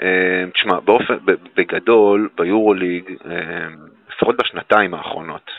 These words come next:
אני לא יודע מעבר לזה, בשבועות כפולים, בדרך כלל, בדרך כלל מה שקורה,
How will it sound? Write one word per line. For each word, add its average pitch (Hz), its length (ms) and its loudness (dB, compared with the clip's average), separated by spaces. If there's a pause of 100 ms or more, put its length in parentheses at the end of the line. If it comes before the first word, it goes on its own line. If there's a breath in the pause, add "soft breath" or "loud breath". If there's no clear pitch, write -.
(160)
אני 85 80 -10
לא 87 80 -4
יודע 87 240 -2
מעבר 95 340 0
לזה, 87 380 -2 (540 loud breath)
בשבועות 101 480 2
כפולים, 101 580 -4
בדרך 117 560 0
כלל, 85 180 -4
בדרך 107 460 0
כלל 87 120 0
מה 92 160 -4
שקורה, - 520 0